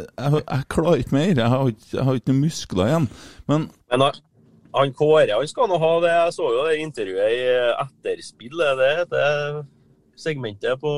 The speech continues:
Speaker 2: Eurosport.
Speaker 1: Jeg vet ikke, jeg lå og skrek, jeg da.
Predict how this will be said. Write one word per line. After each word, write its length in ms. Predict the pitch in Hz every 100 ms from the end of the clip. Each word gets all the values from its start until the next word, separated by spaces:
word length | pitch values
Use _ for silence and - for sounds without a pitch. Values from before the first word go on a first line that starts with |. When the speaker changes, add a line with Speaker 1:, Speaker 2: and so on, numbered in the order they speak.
| 147
Speaker 2:
Eurosport. 560 | 143 147 107 - 131 - -
Speaker 1:
Jeg 200 | - 90
vet 220 | 87 82
ikke, 100 | 85
jeg 100 | 92
lå 120 | 98 87
og 80 | -
skrek, 480 | - 82 101 110
jeg 160 | 143
da. 80 | 127